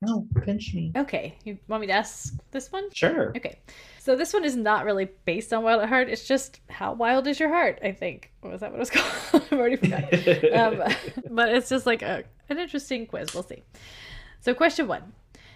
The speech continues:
Speaker 2: You're completely lost in a foreign country alone. What do you do? Who cares? I got lost on purpose. Adventure is out there.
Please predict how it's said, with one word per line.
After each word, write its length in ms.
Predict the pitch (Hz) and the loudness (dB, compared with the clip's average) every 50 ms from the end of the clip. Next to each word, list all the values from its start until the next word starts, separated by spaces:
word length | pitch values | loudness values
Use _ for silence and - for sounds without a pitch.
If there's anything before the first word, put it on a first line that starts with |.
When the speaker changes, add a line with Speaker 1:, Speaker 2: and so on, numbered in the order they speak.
| _ _ | _ _
Speaker 2:
You're 160 | - 240 254 | 0 2 2
completely 480 | 247 - 285 269 - 349 403 403 349 330 | 2 2 -2 -2 0 0 0 2 2 0
lost 420 | 302 262 220 208 226 254 - - - - | 2 4 6 6 6 4 2 -8 -10 -8
in 180 | 190 180 170 - | -8 -8 -8 -10
a 80 | - - - - | -16 -18 -14 -4
foreign 300 | - 226 254 302 302 285 | 0 2 4 4 2 0
country 360 | - 269 254 240 - 262 220 | -2 -2 -2 0 0 -2 -2
alone. 600 | 123 143 190 190 180 180 180 - - - - 190 - _ 190 | -2 -4 -4 -2 -2 -2 -4 -4 -8 -12 -14 -16 -16 _ -10
What 240 | - - 226 247 - | -4 -4 -4 -4 -4
do 100 | - 214 | -10 -6
you 120 | 208 233 226 | -6 -6 -6
do? 480 | 220 - 220 202 160 160 - - 190 - _ _ - - - _ _ _ | -4 -2 -2 -2 -2 -4 -8 -14 -16 -18 _ _ -20 -20 -20 _ _ _
Who 160 | _ 226 269 330 | _ -2 -2 0
cares? 440 | - 392 427 427 254 175 156 - | 2 2 2 4 2 2 0 -2
I 140 | - - 185 | -4 -4 -2
got 180 | 185 196 190 165 | -2 -2 0 2
lost 240 | 233 233 247 - 294 | 0 0 0 0 -4
on 120 | 285 277 | -6 -2
purpose. 440 | - 320 370 370 - 156 - - - | 0 0 0 0 -2 -4 -6 -6 -10
Adventure 440 | - 185 - - 392 381 349 370 370 | -10 -10 0 2 2 2 4 4 4
is 100 | 370 330 | 4 6
out 200 | 359 320 294 - | 4 4 4 0
there. 280 | - 160 - - 107 | -4 -6 -6 -8 -8